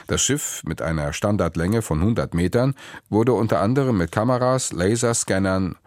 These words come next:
und anderen Sensoren ausgestattet. Sie erfassen die Umgebung sowie die Betriebsdaten des Schiffes. Auf Basis der Daten wird ein kollisionsfreier Kurs berechnet,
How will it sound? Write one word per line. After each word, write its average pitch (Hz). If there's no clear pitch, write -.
und 104
anderen 90
Sensoren 80
ausgestattet. 85
Sie 107
erfassen 151
die 131
Umgebung 101
sowie 120
die 110
Betriebsdaten 95
des 80
Schiffes. -
Auf -
Basis 90
der 82
Daten 92
wird 104
ein 90
kollisionsfreier 90
Kurs 120
berechnet, 87